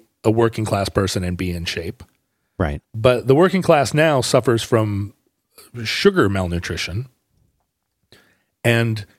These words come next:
Speaker 1: to really eat well and be really fit,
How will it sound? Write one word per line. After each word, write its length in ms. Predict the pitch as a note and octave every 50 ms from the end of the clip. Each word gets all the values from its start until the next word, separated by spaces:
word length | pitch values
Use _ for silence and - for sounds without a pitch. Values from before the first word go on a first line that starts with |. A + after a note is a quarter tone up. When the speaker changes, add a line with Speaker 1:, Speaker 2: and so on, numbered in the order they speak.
| _ _ _ _
Speaker 1:
to 260 | - - C3+ B2 A#2 G#2
really 380 | F#2 F2+ G#2 C3+ D3+ D#3 E3
eat 200 | F3 E3 F3 F#3
well 300 | E3 D#3+ D#3+ F3 G#3+ G#3+
and 200 | D3+ G#2 A2 G#2
be 200 | - A#2 A#2 A#2+
really 300 | G#2+ F#2+ G2+ A2 C3 C3+
fit, 400 | - - - A#2 F#3+ G3+ - -